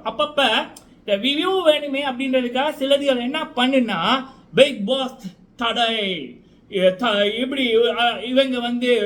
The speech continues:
அ, உத்தரவிட்டாங்க அப்படின்ற மாதிரி போடுவானுங்க. நம்மளை நம்பி பார்க்குற மக்களை ஏமாத்துறதுக்கு ஒரு டைட்டில் ஒண்ணு, ஆ, அவங்கள வர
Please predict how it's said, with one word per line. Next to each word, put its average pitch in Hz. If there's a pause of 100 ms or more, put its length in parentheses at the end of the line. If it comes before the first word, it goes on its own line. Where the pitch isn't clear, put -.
(380)
அ, 196 (160)
உத்தரவிட்டாங்க 233 (440)
அப்படின்ற 277
மாதிரி 269 (120)
போடுவானுங்க. 240 (580)
நம்மளை 254 (120)
நம்பி 320 (140)
பார்க்குற 277 (920)
மக்களை 247 (680)
ஏமாத்துறதுக்கு 262
ஒரு 269 (140)
டைட்டில் 233
ஒண்ணு, 170 (640)
ஆ, - (320)
அவங்கள 254
வர 302